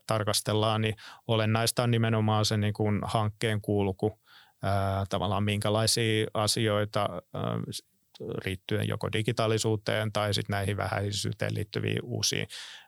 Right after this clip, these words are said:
ää, tota, vaatimuksiin, ää, tota, niin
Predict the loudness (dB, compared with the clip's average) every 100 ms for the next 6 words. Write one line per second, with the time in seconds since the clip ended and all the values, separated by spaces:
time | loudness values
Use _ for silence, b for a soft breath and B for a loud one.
0 | -6 -4 -2 -4 -2 0 0 0 0 -2
1 | -4 -2 0 0 -2 -4 -10 -6 -2 0
2 | -2 -2 -4 -4 -2 -2 -2 -4